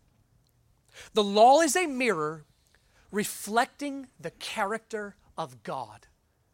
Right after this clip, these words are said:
And as we gaze into it and see the character of God, it also reveals the evil of our hearts. The law is a mirror reflecting the holy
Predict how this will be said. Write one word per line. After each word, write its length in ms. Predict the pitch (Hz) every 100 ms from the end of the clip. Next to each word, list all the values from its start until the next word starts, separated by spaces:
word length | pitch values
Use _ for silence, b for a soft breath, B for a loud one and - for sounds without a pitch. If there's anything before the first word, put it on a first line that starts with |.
| _ _ _ _ _ _ _ -
And 160 | 170
as 220 | 190 180
we 220 | 156 214 226
gaze 340 | 240 247 160
into 320 | 196 160 131
it 240 | 107 _ _ _ _ _ _ _ _ _ _
and 200 | 180 175
see 340 | - - 262 269
the 120 | 170
character 460 | - 165 139 -
of 120 | 139 113
God, 320 | 131 117 - _ _ _ _ _ _ _ _ _ b b
it 100 | 165
also 320 | 175 226 - 247
reveals 520 | 208 170 190 170 -
the 120 | 151 160
evil 320 | 180 170 160
of 100 | 135
our 140 | 131
hearts. 560 | 113 110 110 - - - _ _ _ _ _ _ _ _ _ -
The 80 |
law 340 | 131 143 165 190
is 120 | 180
a 40 |
mirror 300 | 196 175 147
reflecting 800 | 123 127 - 165 165 - 170 160 - _
the 220 | 135 143
holy 880 | 113 - - 185 180 185 160 165 160